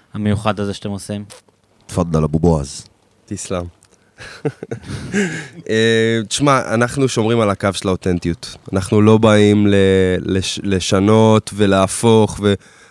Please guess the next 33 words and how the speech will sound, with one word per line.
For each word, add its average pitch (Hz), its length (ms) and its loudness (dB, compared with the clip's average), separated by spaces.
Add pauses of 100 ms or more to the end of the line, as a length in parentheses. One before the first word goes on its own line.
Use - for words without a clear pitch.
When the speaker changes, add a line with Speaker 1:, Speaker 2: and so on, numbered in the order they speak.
Speaker 3:
והבשורה 120 800 4
וה-, 101 340 2
והנבואה 104 540 2
היא 113 120 4
לא 110 100 4
אצלנו. 95 400 -2 (560)
אנחנו 131 300 0
רוצים 135 500 2 (220)
להמשיך 120 440 -2
את 135 100 -2
המנטליות 110 760 0
הזאת 98 180 -8
של 101 140 -2
המרתון 101 520 0
ולא 98 140 0
ספרינט, 127 540 0
ולראות 110 520 -2
מה 123 120 2
החיים 117 320 -2
מביאים 117 300 -2
לנו 147 240 2
ו-, 110 220 0
ו-, 98 340 -6
ולגשת 95 840 -4
אליהם 98 240 0
בפתיחות. 95 520 -6 (640)
אז, 101 360 -4
אה, 104 440 0
אנחנו 107 180 -4
עובדים 120 240 0
על 147 80 2
פרויקט 117 340 0
שני 101 260 2